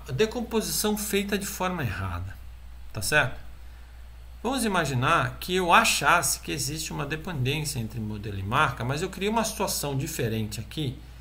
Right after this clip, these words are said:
em que isso não é verdade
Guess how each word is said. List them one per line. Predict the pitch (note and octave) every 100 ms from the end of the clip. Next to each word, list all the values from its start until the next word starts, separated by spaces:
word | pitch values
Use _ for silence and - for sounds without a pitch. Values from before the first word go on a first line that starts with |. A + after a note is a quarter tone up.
| - - - - -
em | E3
que | E3+ - G3 C#3
isso | F3+ G#3 - G#3
não | F3 G3+ G#3+
é | G3+
verdade | G3 A#2+ G2+ F#2 F#2